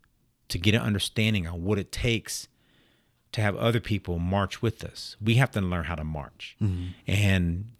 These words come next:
Speaker 1: you know, I can make some phone calls, you know, with some of these, uh, film projects or,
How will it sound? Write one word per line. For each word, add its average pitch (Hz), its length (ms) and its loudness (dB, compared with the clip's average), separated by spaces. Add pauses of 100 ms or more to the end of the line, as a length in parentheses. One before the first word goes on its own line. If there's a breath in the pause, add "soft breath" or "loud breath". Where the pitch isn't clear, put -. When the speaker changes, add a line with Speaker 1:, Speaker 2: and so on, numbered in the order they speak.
(360)
Speaker 1:
you 123 100 6
know, 98 280 6 (1000 soft breath)
I 127 160 4
can 147 140 6
make 104 160 6
some 82 180 -2
phone 85 240 -2
calls, 82 560 -4 (260)
you 101 100 0
know, 92 120 2
with 82 180 -2
some 107 200 2
of 95 60 2
these, 87 340 -2 (580)
uh, 92 260 -4
film 98 280 2
projects 92 760 -2
or, 82 340 -4